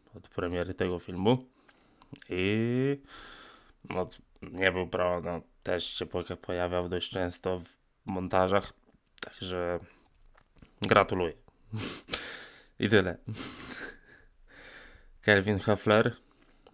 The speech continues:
też mam nadzieję, że dobrze wam nazwisko. Hoefler się pisze. Dostał pro model buta w Kariumie. I c-, z jednej strony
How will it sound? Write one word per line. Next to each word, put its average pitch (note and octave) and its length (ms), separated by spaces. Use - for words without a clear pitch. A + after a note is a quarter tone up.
też F2+ 220
mam F#2+ 160
nadzieję, F2+ 280
że F2+ 140
dobrze F2+ 280
wam F#2 180
nazwisko. F#2+ 580
Hoefler G2 760
się G2+ 120
pisze. G#2+ 360
Dostał F#2+ 320
pro G2 220
model F#2+ 300
buta F#2 320
w - 80
Kariumie. F#2+ 480
I F#2+ 360
c-, - 160
z G2+ 80
jednej F3+ 280
strony B2 580